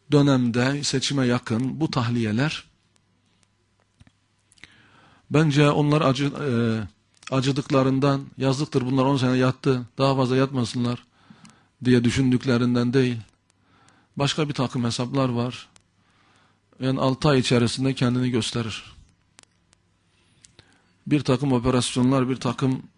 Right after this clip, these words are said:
işler başlayabilir. Bir takım, e, olaylar başlayabilir. Yani bunlara öyle bir görev vermek isteyenler varsa, hani bunlar yapar yapmaz bilmem.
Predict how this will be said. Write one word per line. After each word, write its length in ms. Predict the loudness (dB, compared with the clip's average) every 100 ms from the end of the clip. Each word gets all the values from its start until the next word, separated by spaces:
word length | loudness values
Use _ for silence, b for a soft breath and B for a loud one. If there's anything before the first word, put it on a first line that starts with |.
| -20 _ _ b b b b _
işler 540 | -4 -2 0 0 -2 -8
başlayabilir. 880 | -4 -2 0 0 0 0 -4 -6 -10 -20 _ _ -16
Bir 160 | -6 -4
takım, 480 | -2 -4 0 -2 -2 _ B B B B B B B B B B B -6
e, 100 | -2 0 0 -2 -2
olaylar 580 | 0 2 2 0 -2 -4
başlayabilir. 800 | -4 -2 -2 -2 -2 -4 -6 -10 -16 _ _ -20 _ _ _ _ _ b b b b b b b b b _ -6
Yani 300 | -4 -2 -2
bunlara 420 | 0 2 2 2
öyle 300 | 2 2 0
bir 60 |
görev 440 | 2 2 4 2 2
vermek 360 | 2 2 0
isteyenler 640 | -4 -6 -2 0 2 2 2
varsa, 520 | 0 -2 -2 -6 -4
hani 180 | -4 -2
bunlar 260 | 0 2 2
yapar 300 | 2 2 2
yapmaz 380 | 0 0 0
bilmem. 360 | 0 2 2 0